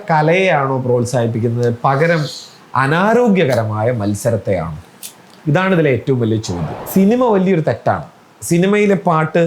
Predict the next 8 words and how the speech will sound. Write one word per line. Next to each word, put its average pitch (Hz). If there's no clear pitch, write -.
എവിടെയും 143
പാടാനും 135
പാടില്ല, 110
സിനിമയിലെ 185
കളി 143
ഇവിടെ 139
കളിക്കാനും 131
പാടില്ല, 107